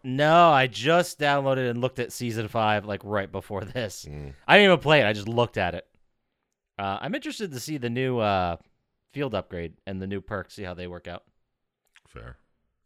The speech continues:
Speaker 1: The death perception perk seems pretty cool 'cause it gives you, like, danger indicators if someone's behind you.
Speaker 2: Oh, nice.
Speaker 1: Which is neat. And if you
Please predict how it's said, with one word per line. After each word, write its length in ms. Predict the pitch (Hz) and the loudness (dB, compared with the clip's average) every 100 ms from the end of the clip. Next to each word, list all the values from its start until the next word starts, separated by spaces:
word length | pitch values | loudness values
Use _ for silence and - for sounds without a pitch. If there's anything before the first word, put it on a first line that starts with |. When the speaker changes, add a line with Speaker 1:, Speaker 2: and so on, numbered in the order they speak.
| _ _ _ | _ _ _
Speaker 1:
The 100 | 110 | -10
death 460 | 92 107 120 - - | -6 0 0 0 -6
perception 580 | 117 - 104 - 98 | -10 -6 -6 -6 -12
perk 300 | 90 101 95 | -8 -8 -8
seems 280 | - 101 92 | -10 -10 -10
pretty 200 | - 95 | -10 -12
cool 260 | 92 104 95 | -10 -8 -8
'cause 180 | - 113 | -8 -10
it 80 | 107 | -6
gives 180 | 135 | -6
you, 100 | 123 | -2
like, 280 | 120 104 - _ _ _ _ _ _ - | -2 -2 -4 _ _ _ _ _ _ -8
danger 380 | 98 127 123 135 | -2 -2 -2 -2
indicators 460 | 131 117 135 139 | -4 -2 0 0
if 120 | 113 - | -4 -8
someone's 320 | 117 110 92 | -6 -6 -6
behind 340 | 98 101 107 | -4 -4 -4
you. 200 | 120 127 123 _ _ - | -6 -8 -10 _ _ -12
Speaker 2:
Oh, 200 | 87 87 | -6 -6
nice. 520 | 78 76 78 73 - - _ _ _ _ | -6 -6 -8 -12 -18 -20 _ _ _ _
Speaker 1:
Which 120 | 113 | -14
is 100 | 110 | -6
neat. 180 | 131 135 | -4 -4
And 180 | 113 110 | -6 -4
if 220 | 110 - | -4 -6
you 440 | 107 107 104 101 | -6 -6 -6 -8